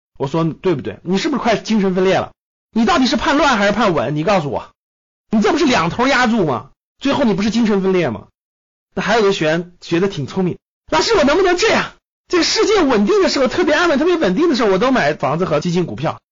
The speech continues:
世界大乱的时候，我把所有的钱都卖了买黄金。” <laughs> 你是不是疯了？你觉得你是特朗普肚子里的蛔虫吗？你能知道世界几大巨头怎么想的吗？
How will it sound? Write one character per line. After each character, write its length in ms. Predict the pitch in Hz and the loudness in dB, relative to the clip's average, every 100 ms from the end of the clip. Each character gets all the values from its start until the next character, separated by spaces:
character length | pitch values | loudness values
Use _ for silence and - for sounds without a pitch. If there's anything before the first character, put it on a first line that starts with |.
| _ _ | _ _
世 140 | - 330 | -6 0
界 120 | 392 | 2
大 120 | 370 | 2
乱 180 | 370 370 | 2 2
的 60 | 311 | 2
时 80 | |
候， 60 | 254 | 2
我 40 | |
把 120 | 226 233 | 2 0
所 160 | 262 | 0
有 60 | 349 | 0
的 40 | |
钱 160 | 226 208 | 0 0
都 80 | 233 | 2
卖 140 | 240 | 2
了 80 | 185 | 2
买 100 | 131 | 0
黄 220 | 131 147 | -2 -4
金。” 260 | 156 175 - _ _ _ - | -4 -6 -8 _ _ _ -4
<laughs> 500 | 190 - - _ _ | -4 -4 -14 _ _
你 120 | - | -8
是 160 | 139 196 | -4 -4
不 40 | |
是 140 | 160 147 | -4 -8
疯 280 | - 160 170 | -6 -4 -4
了？ 320 | 135 - - _ _ _ | -4 -10 -20 _ _ _
你 100 | - | -10
觉 120 | 143 175 | -2 0
得 100 | 214 | 0
你 140 | 151 | -2
是 560 | 196 185 160 147 135 _ _ | 0 0 0 -2 -6 _ _
特 120 | - | -4
朗 140 | 175 196 | 0 0
普 140 | 175 | -2
肚 160 | 151 196 | -2 -2
子 80 | 139 | -2
里 100 | 120 | -6
的 80 | |
蛔 180 | 107 110 | -6 -6
虫 200 | - 101 | -6 -8
吗？ 240 | 104 110 - _ _ _ _ _ | -10 -12 -16 _ _ _ _ _
你 140 | - 185 | -4 0
能 160 | 269 | 0
知 120 | 254 220 | 0 0
道 280 | 220 190 - | 0 -2 -8
世 220 | - 196 | -4 -2
界 120 | 202 | -2
几 120 | 160 | 0
大 120 | 185 | -2
巨 120 | 175 175 | -2 -2
头 100 | 160 | -4
怎 100 | 120 | -6
么 80 | |
想 220 | 139 104 101 | -8 -10 -10
的 60 | |
吗？ 180 | 104 | -14